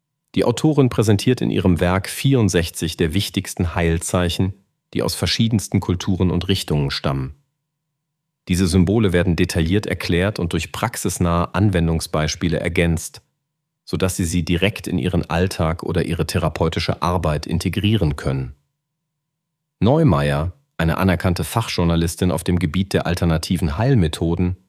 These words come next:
legt besonderen Wert auf die Verbindung von Wissenschaft und Spiritualität.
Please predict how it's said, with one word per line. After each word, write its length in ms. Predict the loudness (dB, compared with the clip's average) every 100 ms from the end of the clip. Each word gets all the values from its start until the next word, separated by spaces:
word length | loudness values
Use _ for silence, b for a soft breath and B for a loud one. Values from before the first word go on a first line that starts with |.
| _ _ _ 0
legt 260 | 0 0
besonderen 600 | -2 2 4 4 4 2
Wert 280 | 4 2 0
auf 140 | -4 -4
die 100 | -4
Verbindung 540 | -2 0 2 2 0
von 220 | 0 0
Wissenschaft 640 | 0 0 0 0 -2 -4 -4
und 180 | -2 -2
Spiritualität. 1120 | -2 -2 -2 -2 -2 -2 -2 -2 -2 -4 -12